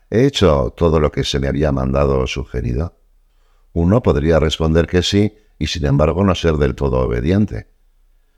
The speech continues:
Quien simplemente acoge una indicación sin hacerla propia, sin libertad,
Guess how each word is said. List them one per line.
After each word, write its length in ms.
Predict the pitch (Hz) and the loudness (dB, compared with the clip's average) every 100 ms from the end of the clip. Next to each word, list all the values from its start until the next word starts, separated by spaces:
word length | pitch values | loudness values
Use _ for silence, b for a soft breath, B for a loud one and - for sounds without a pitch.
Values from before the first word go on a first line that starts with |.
| _ _ | _ _
Quien 240 | - 78 80 | -6 -2 0
simplemente 580 | 127 139 131 123 110 | 0 2 2 2 2
acoge 340 | 92 92 92 90 | 0 0 0 2
una 160 | 80 | 2
indicación 680 | 76 64 62 64 73 73 71 | 0 -2 -4 -6 -2 -2 -2
sin 180 | - 57 | -4 -6
hacerla 380 | 57 80 78 71 | -4 -2 0 0
propia, 520 | 69 67 58 57 58 | 0 -2 -2 -4 -4
sin 220 | - 57 | -6 -6
libertad, 680 | 55 53 57 - 71 57 | -6 -6 -6 0 0 0